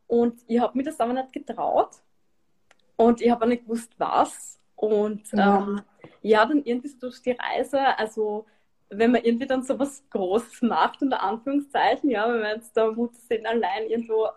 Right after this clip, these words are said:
Speaker 1: hinreist, also du weißt
Speaker 2: Ja.
Speaker 1: es eh, und die ganzen Erlebnisse und so, ich meine, das verändert einen einfach total und
Speaker 2: Absolut.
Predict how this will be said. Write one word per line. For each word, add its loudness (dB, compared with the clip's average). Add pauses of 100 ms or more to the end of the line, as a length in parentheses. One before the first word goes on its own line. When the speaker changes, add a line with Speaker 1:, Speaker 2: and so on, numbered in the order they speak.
(140)
Speaker 1:
hinreist, 2
also -8
du -8
weißt 2
Speaker 2:
Ja. 4 (180)
Speaker 1:
es -8
eh, -6 (500)
und 6
die 4
ganzen -2
Erlebnisse 0
und -6
so, -2
ich -8
meine, -6
das -16
verändert -4 (100)
einen -6
einfach -14
total 2
und -2
Speaker 2:
Absolut. -6